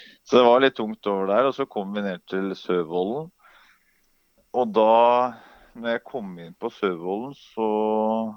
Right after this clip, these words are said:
hadde jeg med nok snacks, så jeg skulle egentlig bare snu. Og da sa de at de hadde jo tatt med halm og lagt seg litt på halm, og da tenkte jeg at, eh,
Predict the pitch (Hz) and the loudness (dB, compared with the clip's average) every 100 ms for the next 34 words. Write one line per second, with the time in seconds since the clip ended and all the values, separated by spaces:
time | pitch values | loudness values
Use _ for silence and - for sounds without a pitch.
0 | _ _ _ _ _ _ _ _ _ 113 | _ _ _ _ _ _ _ _ _ -2
1 | 98 95 90 117 107 - - 113 - - | 0 -2 0 0 0 -4 -4 -4 -4 -12
2 | - 113 110 110 110 104 104 95 101 - | 0 4 6 4 2 -2 -6 -4 -6 -6
3 | 101 92 92 - 98 110 139 _ _ _ | -6 -4 -4 -8 -6 -6 -6 _ _ _
4 | _ _ _ _ _ _ _ _ - - | _ _ _ _ _ _ _ _ -20 -20
5 | _ _ _ _ 131 127 139 143 113 110 | _ _ _ _ 2 4 4 4 0 0
6 | 113 110 - 123 110 107 117 123 104 101 | -6 -6 -8 -4 -4 -4 -4 -6 -6 -8
7 | 101 107 107 110 - 110 - 101 101 95 | -6 -4 -4 -6 -6 -8 -8 -8 -6 -6
8 | 98 101 98 92 _ - 92 90 87 85 | -6 -10 -8 -10 _ -8 -8 -6 -6 -2
9 | 95 135 123 110 104 95 90 - - _ | -4 -4 -6 -4 -4 -6 -10 -18 -18 _
10 | 92 95 92 82 | -2 0 0 -4